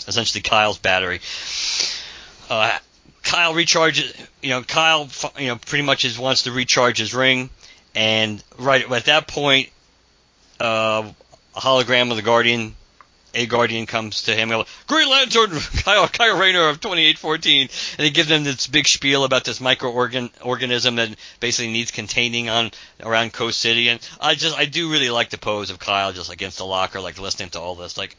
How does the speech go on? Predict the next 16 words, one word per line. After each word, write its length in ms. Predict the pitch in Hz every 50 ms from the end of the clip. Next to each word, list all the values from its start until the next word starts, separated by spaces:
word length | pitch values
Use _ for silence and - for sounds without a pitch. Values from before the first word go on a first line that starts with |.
| _ _ _ _ _ _ _ -
I 120 | - -
don't 220 | 165 135 117 110 110
really 200 | 110 107 107 107
<laughs> 20 |
care. 300 | - - - - 226 - - - 392 - - - - - - - - - _ _ _ _ _ - - - 320 320 302 285 262 220 208 - - 190
And 160 | - 151 156 160
the, 80 | 160 139 143
and 120 | 170 180
the 80 | 185 165
Guardian 380 | 151 196 202 202 190 185 180
is 100 | 170 156
being 200 | 135 156 160 151
typically 560 | 139 - - 170 160 165 151 - 147 139 135 131
classic 540 | - - - 135 123 127 127 - 127 107
douchey 600 | - - 98 - 123 120 110 - - 101 90 87 - _ -
Guardian. 400 | - 92 85 82 82 82 82